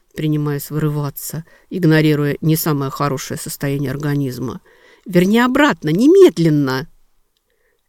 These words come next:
"Тише, Лила, ну что ты?" ласково уговаривает меня ликвидатор, перехватывая удобнее и прижимая к себе сильнее, чтобы не выскользнула.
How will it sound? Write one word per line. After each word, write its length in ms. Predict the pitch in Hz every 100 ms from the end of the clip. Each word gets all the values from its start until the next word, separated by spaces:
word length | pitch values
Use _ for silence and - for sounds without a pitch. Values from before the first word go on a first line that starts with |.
| -
"Тише, 600 | - 139 - - - 113
Лила, 440 | 147 180 - 98
ну 160 | 170 214
что 400 | - - 339 117
ты?" 300 | - 107 - - _ _ _
ласково 460 | 170 135 - 147 143
уговаривает 640 | 143 147 143 139 139 123
меня 180 | 143 135
ликвидатор, 760 | 135 - 143 135 156 - - - _ -
перехватывая 680 | 143 135 143 143 151 143
удобнее 380 | 139 151 175 151
и 40 | 139
прижимая 480 | 139 143 131 147
к 60 | 143
себе 220 | - 165
сильнее, 520 | - 160 151 135 123
чтобы 320 | 127 - 127 135
не 100 | 135
выскользнула. 800 | 113 - 123 - 131 127 131